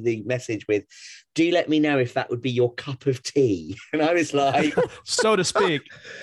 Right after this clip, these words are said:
Speaker 3: Yeah, well,
Speaker 1: "Definitely
Speaker 3: the
Speaker 1: not
Speaker 3: first
Speaker 1: my cup of tea," but there you go.
Speaker 3: There, there, there goes our clean rating. We may be
Speaker 1: Absolutely.
Speaker 3: bleeping some of that out for the benefit of our extended audience, but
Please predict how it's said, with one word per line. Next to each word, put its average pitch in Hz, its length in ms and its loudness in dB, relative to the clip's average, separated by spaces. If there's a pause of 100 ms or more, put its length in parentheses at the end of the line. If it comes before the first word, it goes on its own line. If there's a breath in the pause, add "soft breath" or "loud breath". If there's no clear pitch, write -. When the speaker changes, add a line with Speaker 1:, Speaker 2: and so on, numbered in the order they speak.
(220 loud breath)
Speaker 3:
Yeah, 226 300 4
well, 214 320 4
Speaker 1:
"Definitely 202 100 -2
Speaker 3:
the - 20 0
Speaker 1:
not - 120 2
Speaker 3:
first 220 120 2
Speaker 1:
my 117 100 2
cup 123 200 -2
of 117 100 -10
tea," 104 280 4
but 110 140 0
there 131 120 2
you 127 100 0
go. 117 180 0
Speaker 3:
There, 180 240 2
there, 180 320 2 (100)
there 165 280 0
goes 160 280 0
our 147 160 -4
clean 147 320 -4
rating. 131 420 -4
We 156 160 0
may 175 240 0
be 170 120 0
Speaker 1:
Absolutely. 180 240 0
Speaker 3:
bleeping 143 260 -8
some 160 220 -4
of 147 100 2
that 139 160 0
out 131 320 0
for 143 80 -10
the 127 80 -4
benefit 131 480 -4
of 120 140 -6
our 120 240 -4
extended 127 640 -6
audience, 120 400 -6
but 139 200 -8